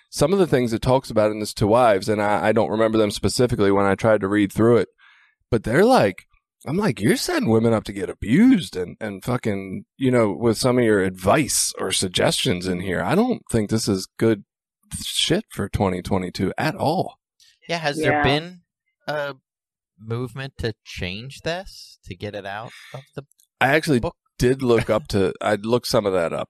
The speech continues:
Speaker 1: Um, and apparently there is a lot of belief in, you know, it's, it's very much like there's people who want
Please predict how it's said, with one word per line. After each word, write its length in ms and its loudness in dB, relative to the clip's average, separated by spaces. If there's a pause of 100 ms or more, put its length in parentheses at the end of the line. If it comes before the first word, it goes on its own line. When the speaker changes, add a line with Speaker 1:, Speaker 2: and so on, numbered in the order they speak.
Speaker 1:
Um, 500 2
and 140 -2
apparently 520 2
there 380 4
is 640 0 (320)
a 120 4
lot 300 4
of 100 2
belief 480 -2 (320)
in, 460 -2
you 120 -2
know, 160 2
it's, 240 -2
it's 220 -6
very 260 2
much 320 0
like 160 2
there's 160 -4
people 300 -2
who 100 -2
want 460 -4